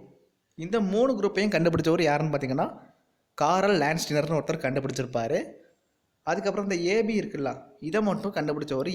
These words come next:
யாருன்னு பார்த்தீங்கன்னா டிகாஸ்டிலோ ஸ்டைனி, இந்த ரெண்டு பேரும் சேர்ந்து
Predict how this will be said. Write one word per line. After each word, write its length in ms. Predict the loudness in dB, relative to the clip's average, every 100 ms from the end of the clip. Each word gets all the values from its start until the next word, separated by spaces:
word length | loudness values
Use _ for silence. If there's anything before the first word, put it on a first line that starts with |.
| -2
யாருன்னு 260 | -2 -4
பார்த்தீங்கன்னா 360 | -6 -6 -4 -6 -6 -14 _ _ _ _ _ _ _ _ _ _ _ _ _ _
டிகாஸ்டிலோ 560 | -10 -4 0 0 2 0 0
ஸ்டைனி, 300 | 0 0 -2
இந்த 80 | -2 0
ரெண்டு 160 | 0 0
பேரும் 200 | -2 -2
சேர்ந்து 220 | -2 -2